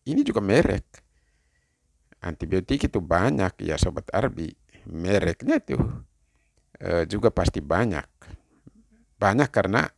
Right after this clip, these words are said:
banyak mereknya. Sebenarnya prinsipnya hanya satu, antibiotik. Di dalamnya mengandung zat kimia untuk membunuh kuman. Eh, merek Medoxy L A. Sama,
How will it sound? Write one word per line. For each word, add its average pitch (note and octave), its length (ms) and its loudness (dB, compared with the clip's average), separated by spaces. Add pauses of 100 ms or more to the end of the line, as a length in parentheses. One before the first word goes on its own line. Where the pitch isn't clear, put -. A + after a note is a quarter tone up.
(200)
banyak F#2 320 -2
mereknya. G#2 640 -2 (1000)
Sebenarnya - 640 -2
prinsipnya F2+ 560 -2
hanya D#2 100 -6
satu, C#3 460 2
antibiotik. - 960 -6
Di E2+ 240 -8
dalamnya F#2 400 0
mengandung F2 340 -2
zat E2 220 -2
kimia F2 320 -2
untuk E2+ 240 -8
membunuh E2 320 -6
kuman. G2 320 -2 (400)
Eh, D2+ 240 -4
merek B2+ 320 0
Medoxy G#2 420 0
L F#2 140 4
A. - 80 -6 (1900)
Sama, C3 560 2